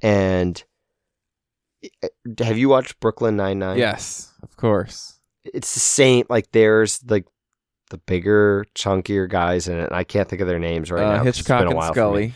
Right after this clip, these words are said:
Speaker 1: Yeah. And it's like, they are pretty much slightly <laughs> different versions, but very similar versions of Kevin.
Speaker 2: Yeah, they're just the incompetents.
Speaker 1: Yep.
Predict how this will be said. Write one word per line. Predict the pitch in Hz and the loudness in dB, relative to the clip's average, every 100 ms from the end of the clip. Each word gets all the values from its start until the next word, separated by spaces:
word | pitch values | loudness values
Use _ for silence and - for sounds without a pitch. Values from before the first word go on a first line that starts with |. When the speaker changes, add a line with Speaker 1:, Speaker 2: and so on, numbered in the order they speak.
| _ _ _ _ _ | _ _ _ _ _
Speaker 1:
Yeah. | - 101 76 - _ _ _ _ _ _ _ _ - | -4 -2 -4 -8 _ _ _ _ _ _ _ _ -10
And | 98 104 | -4 -2
it's | 95 - | -2 0
like, | 104 - _ - | 0 0 _ 0
they | 113 120 | 4 6
are | 120 | 4
pretty | 107 131 131 | 4 2 2
much | 123 110 - - _ _ _ _ _ _ _ _ _ _ - | 2 0 -2 -12 _ _ _ _ _ _ _ _ _ _ -6
slightly | - 113 123 127 131 | -2 2 2 4 4
<laughs> | |
different | 110 113 127 107 | 4 4 2 2
versions, | 107 110 98 98 98 | 4 4 4 0 -2
but | - 101 98 | -2 -4 -2
very | 101 98 92 | 0 2 0
similar | - 123 107 98 95 | 4 4 4 2 2
versions | 113 98 98 92 | 2 0 -2 -6
of | 87 87 90 - | -4 -6 -6 -10
Kevin. | 85 - | -8 0
Speaker 2:
Yeah, | 143 98 | 0 0
they're | 110 107 | -2 -8
just | - - | -10 -12
the | 135 - | -10 -6
incompetents. | 117 120 - 117 110 - 95 78 52 - - - - _ _ _ - | -6 -6 -4 -2 -2 -4 -4 -6 -10 -14 -14 -16 -20 _ _ _ 2
Speaker 1:
Yep. | 117 - | 2 2